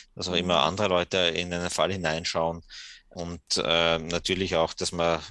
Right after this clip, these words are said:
Speaker 1: in der Ausbildung darauf vorbereitet wird. Die Leute haben eine Psychotherapie-Ausbildung nebenbei zu absolvieren mit entsprechend viel Selbsterfahrung und, äh, Supervision.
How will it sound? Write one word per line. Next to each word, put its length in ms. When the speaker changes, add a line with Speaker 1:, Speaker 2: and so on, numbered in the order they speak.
Speaker 1:
in 200
der 120
Ausbildung 360
darauf 160
vorbereitet 600
wird. 260
Die 80
Leute 340
haben 220
eine 200
Psychotherapie-Ausbildung 1500
nebenbei 440
zu 160
absolvieren 720
mit 100
entsprechend 540
viel 160
Selbsterfahrung 720
und, 240
äh, 160
Supervision. 720